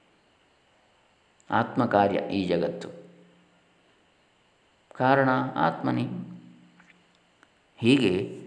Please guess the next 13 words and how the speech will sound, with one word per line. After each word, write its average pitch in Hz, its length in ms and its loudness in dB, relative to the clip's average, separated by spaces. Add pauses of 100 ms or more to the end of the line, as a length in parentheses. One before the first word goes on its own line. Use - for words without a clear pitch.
(420)
ತನ್ನ 104 240 6
ಆತ್ಮನೇ 123 560 4
ಸರ್ವವೆಂದು 95 800 0
ಕಂಡುಕೊಳ್ತಾನೆ 85 1080 0 (960)
ತತ್ವವಿತ್, - 520 -2 (420)
ಹ್ಮ್, - 300 -8
ಜ್ಞಾನಿ. 82 400 -4 (1200)
ಜ್ಞಾನ 90 240 -2
ಉಂಟಾದರೆ, - 480 -4
ಆತ್ಮಜ್ಞಾನ 78 560 -6
ಉಂಟಾದರೆ - 680 -8 (840)
ಅಂಥೇಳಿ. - 460 -10 (1200)
ಹೀಗೆ 113 600 0